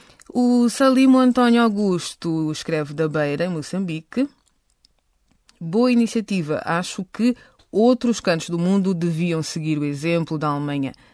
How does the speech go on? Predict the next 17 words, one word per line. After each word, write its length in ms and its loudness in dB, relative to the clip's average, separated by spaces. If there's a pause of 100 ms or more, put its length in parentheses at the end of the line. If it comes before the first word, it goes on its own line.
(200)
A 140 0
África 340 -2
tem 200 2
gente 280 0
que 140 -10
quer 320 2
investir 720 0 (420)
para 540 2
o 100 -2
sucesso 720 -2
com 220 -2
armas, 460 0 (320)
retrocede 580 -2
o 20 -8
proce-, 380 -4
o 100 -2
progresso, 680 -2